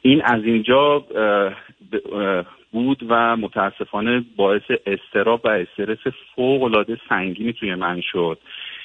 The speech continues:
اه، اه، به نحوی که واقعاً منو اذیت می‌کرد و از همون سن تقریباً، اه، موهای من شروع کرد به سفید شدن. اه، در این، چون مادر خود من هم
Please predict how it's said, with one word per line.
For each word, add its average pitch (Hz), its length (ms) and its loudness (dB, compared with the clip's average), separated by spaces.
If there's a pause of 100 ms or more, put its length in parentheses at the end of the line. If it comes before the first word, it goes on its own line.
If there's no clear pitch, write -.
(140)
اه، 98 80 6 (680)
اه، 85 220 0 (100)
به 95 120 2
نحوی 104 320 -2
که 127 160 0 (100)
واقعاً 101 380 2
منو 120 220 0
اذیت 104 400 0
می‌کرد 113 300 -4
و - 20 2
از 95 200 2
همون 127 340 -2 (120)
سن 123 180 0
تقریباً، 104 680 0 (440)
اه، 87 480 0 (120)
موهای 101 420 2
من 120 160 0
شروع 101 220 -6
کرد 107 180 -2
به 98 160 -12
سفید 87 240 -8
شدن. 80 400 -2 (500)
اه، 80 340 -2 (260)
در 95 160 4
این، 104 220 0
چون 117 240 -4
مادر 95 360 4
خود 104 220 -4
من 104 300 0
هم 117 260 0